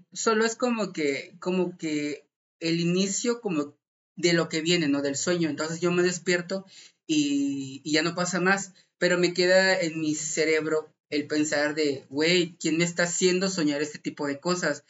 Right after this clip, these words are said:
Porque yo en la vida real, obviamente, no las haría. Entonces se me hace a mí como algo, como que si alguien estuviera manipulando mi cerebro, cosas de demonios, cosas de monstruos, cosas de...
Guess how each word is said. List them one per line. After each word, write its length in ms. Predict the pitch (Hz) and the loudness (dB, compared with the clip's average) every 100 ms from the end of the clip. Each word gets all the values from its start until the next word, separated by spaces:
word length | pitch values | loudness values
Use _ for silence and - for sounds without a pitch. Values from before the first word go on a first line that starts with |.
| - - _ | -20 -20 _
Porque 340 | 147 143 151 | -6 0 0
yo 140 | 151 170 | 4 4
en 60 | |
la 100 | 180 | 4
vida 200 | 175 175 | 4 2
real, 480 | 170 160 156 156 147 _ | 2 2 2 0 -4 _
obviamente, 580 | 143 143 143 139 135 127 | 0 2 0 -2 -4 -4
no 240 | 127 131 | -2 0
las 220 | 131 127 | -2 -4
haría. 340 | 131 131 143 - _ _ _ _ _ | -6 -4 -4 -6 _ _ _ _ _
Entonces 280 | 185 208 - | 0 2 2
se 120 | 214 | 2
me 160 | 196 | 4
hace 200 | 190 185 | 2 2
a 40 | 202 | -2
mí 140 | 185 | -2
como 280 | 185 180 156 | -2 0 2
algo, 480 | 139 147 170 160 - - - _ | 0 0 0 -2 -4 -16 -20 _
como 240 | 170 165 | -4 -4
que 80 | - | -6
si 140 | - | -2
alguien 200 | 147 160 | 0 0
estuviera 380 | 170 165 139 151 | -4 -4 -4 -4
manipulando 640 | 160 151 143 131 131 139 | -2 -4 -4 -8 -6 -6
mi 80 | 151 | -8
cerebro, 720 | 151 135 127 135 143 151 135 | -10 -12 -12 -8 -8 -8 -10
cosas 260 | - 131 156 | -10 -10 -8
de 80 | 156 | -8
demonios, 560 | 143 123 127 131 143 139 | -8 -8 -8 -6 -8 -8
cosas 260 | 143 170 | -8 -6
de 80 | 156 | -6
monstruos, 460 | 127 131 135 151 - | -6 -6 -8 -10 -10
cosas 240 | 180 196 | -10 -8
de... 160 | 190 | -10